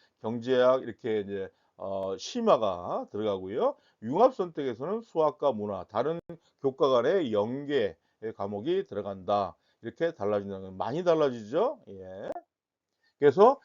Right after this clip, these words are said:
우리가 유리한 이제 고등학교 가서요, 유리한 과목을 선택해야 됩니다.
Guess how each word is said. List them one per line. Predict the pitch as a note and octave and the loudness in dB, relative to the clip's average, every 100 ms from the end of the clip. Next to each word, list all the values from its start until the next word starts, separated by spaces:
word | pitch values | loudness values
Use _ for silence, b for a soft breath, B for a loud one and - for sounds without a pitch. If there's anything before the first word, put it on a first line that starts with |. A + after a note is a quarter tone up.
| b | b
우리가 | C#3 F#3 F#3+ C3+ C#3+ C#3 A2 | 0 4 8 10 10 6 2
유리한 | C#3 A3 A#3 A#3 F#3 | -6 0 4 4 2
이제 | C#3 C3 | 0 0
고등학교 | A#2 C#3+ A#3 A#3+ F3+ | -2 -2 -2 -2 -2
가서요, | D3 A2 G#2+ C3 B2 | -2 -2 -2 -2 -4
유리한 | G#2 F3 G#3+ G#3+ | -6 -2 -2 -2
과목을 | A2 B2 D3+ | -6 -6 -6
선택해야 | D#3+ D#3+ D#3+ C3 | -8 -16 -10 -8
됩니다. | G#2 F#2+ F#2 D#2+ | -8 -10 -16 -20